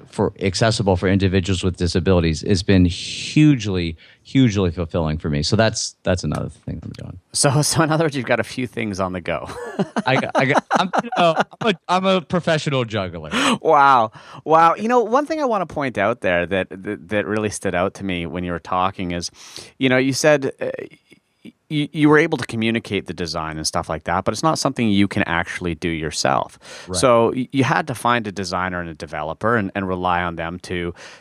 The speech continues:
Speaker 2: to, to build your vision and, and take care of all that side of things, which left you to focus on content.
Speaker 1: Yes.
Speaker 2: And,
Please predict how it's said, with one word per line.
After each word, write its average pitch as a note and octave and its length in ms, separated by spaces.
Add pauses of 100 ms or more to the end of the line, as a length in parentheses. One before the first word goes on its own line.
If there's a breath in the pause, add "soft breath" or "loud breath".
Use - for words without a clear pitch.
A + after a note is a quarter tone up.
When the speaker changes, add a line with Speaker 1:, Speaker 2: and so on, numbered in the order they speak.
Speaker 2:
to, C3 160
to - 140
build C3+ 460
your A2+ 160
vision F#2 320
and, A2+ 160
and B2 120
take E3 200
care C#3+ 180
of G#2+ 80 (120)
all G2 240
that F#2+ 240
side G#2+ 280
of C#3 80
things, E2 400 (220)
which - 300 (440)
left A#2+ 380
you B2+ 80
to A#2 80
focus G#2 420
on E2+ 140
content. F#2 640 (800)
Speaker 1:
Yes. E2 420
Speaker 2:
And, B2 380